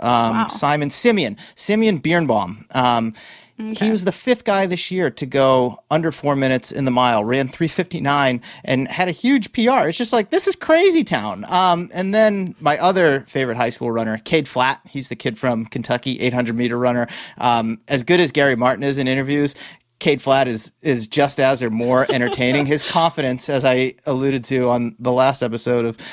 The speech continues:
Speaker 1: of this show, is just, like, for the ages. And he just missed the national eight hundred meter record again by, like,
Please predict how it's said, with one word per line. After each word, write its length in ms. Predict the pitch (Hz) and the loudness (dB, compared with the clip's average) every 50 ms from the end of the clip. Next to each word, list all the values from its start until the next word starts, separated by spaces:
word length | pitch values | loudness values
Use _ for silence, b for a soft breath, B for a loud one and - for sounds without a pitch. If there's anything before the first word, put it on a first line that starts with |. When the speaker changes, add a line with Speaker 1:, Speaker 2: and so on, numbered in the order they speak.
| B B B | B B B
Speaker 1:
of 160 | - 120 110 | -4 -2 0
this 140 | 120 120 113 | 0 -2 -2
show, 380 | - - 135 123 120 117 107 - | 0 0 2 2 2 2 0 -2
is 220 | 120 120 117 110 - | -2 -4 -4 -4 -4
just, 280 | - 127 120 - - | -4 -4 -4 -2 0
like, 300 | 131 120 117 113 110 - B B B B | 0 0 0 0 -4 -8 B B B B
for 340 | B - - - 160 156 143 | B -8 -2 2 2 2 2
the 80 | 143 - - 160 | 2 -2 -2 -2
ages. 380 | 127 135 120 123 113 107 110 - B B B | -2 -2 -2 -4 -4 -4 -6 -10 B B B
And 180 | B 139 135 | B -4 -4
he 380 | 135 - 202 208 202 190 - - _ _ _ - | -2 -2 -2 -2 -2 -4 -4 -8 _ _ _ -10
just 420 | - 165 214 220 214 214 - - - | -4 0 2 2 2 2 0 -2 -4
missed 420 | 160 160 175 170 156 - - - - | -2 -2 0 0 -2 -4 -6 -6 -4
the 80 | 147 | -2
national 440 | 131 131 139 135 143 135 - 139 123 | 0 0 0 0 0 -2 -2 -4 -2
eight 160 | 87 139 143 | -2 0 0
hundred 260 | 135 135 127 127 120 | 0 0 -2 -2 -2
meter 360 | 123 127 127 127 123 123 - - | 0 0 2 2 2 2 0 -2
record 460 | - 120 120 117 - 127 120 113 110 - | -2 -2 -2 -2 0 -2 -2 -2 -2 -4
again 640 | 131 135 117 113 120 156 156 143 127 101 95 101 | -4 -4 -2 0 2 2 2 2 2 0 -4 -4
by, 220 | 104 120 123 123 127 | -2 0 2 2 2
like, 380 | 123 120 117 117 117 110 - | 0 0 -2 -4 -4 -6 -10